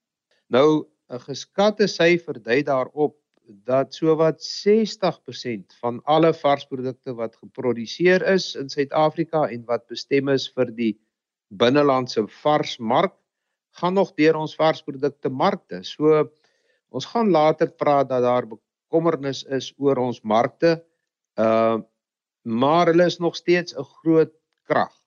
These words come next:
Uh, en daarom wil ons so hard beklei dat hulle nie, uh, agteruit moet gaan nie. Nou die res is die produk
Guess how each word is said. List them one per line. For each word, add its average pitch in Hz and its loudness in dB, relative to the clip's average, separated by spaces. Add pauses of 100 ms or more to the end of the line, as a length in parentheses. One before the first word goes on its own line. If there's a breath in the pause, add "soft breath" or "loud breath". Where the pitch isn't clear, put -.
(200)
Uh, 113 -4 (720)
en 131 -2
daarom 143 2
wil 131 -4
ons 123 -12
so 131 -2
hard 120 -2
beklei 123 -4
dat 113 -10
hulle 113 -10
nie, 131 -4 (480)
uh, 104 -6
agteruit 110 -2
moet 107 -8
gaan 98 -2
nie. 92 -10 (540)
Nou 143 4
die 147 2
res 139 0 (180)
is 123 -4
die 135 -8
produk 123 -2